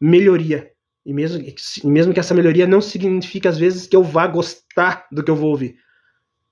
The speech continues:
Tá bom, irmãos? Deus abençoe você que assistiu até agora, né? Peço aí, deixa o like, se inscreve no canal, ativa o sininho, compartilha. E escreve no comentário aí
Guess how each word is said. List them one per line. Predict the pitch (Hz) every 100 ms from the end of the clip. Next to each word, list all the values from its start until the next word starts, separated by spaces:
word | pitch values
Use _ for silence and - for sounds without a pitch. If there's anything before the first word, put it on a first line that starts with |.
| _ _
Tá | 151
bom, | 196
irmãos? | 214 147 - - _ _
Deus | 175 196
abençoe | 190 170 180 170
você | 185
que | 170
assistiu | - - 151
até | 143
agora, | 123 160 180 170 - _ -
né? | 139 156 _ _ _ _ _
Peço | - 147 147
aí, | 151 139 _ _ - _ _
deixa | 135 -
o |
like, | 135 180 175 -
se |
inscreve | - 160 131
no |
canal, | 131 156
ativa | 156 151 139
o |
sininho, | 131 170 160
compartilha. | 156 147 123 - 180 175 - - _ _ _ -
E | 160 165 165 160 160 156 151 147 175
escreve | - 214 240 214
no |
comentário | 202 180 156 170
aí | 170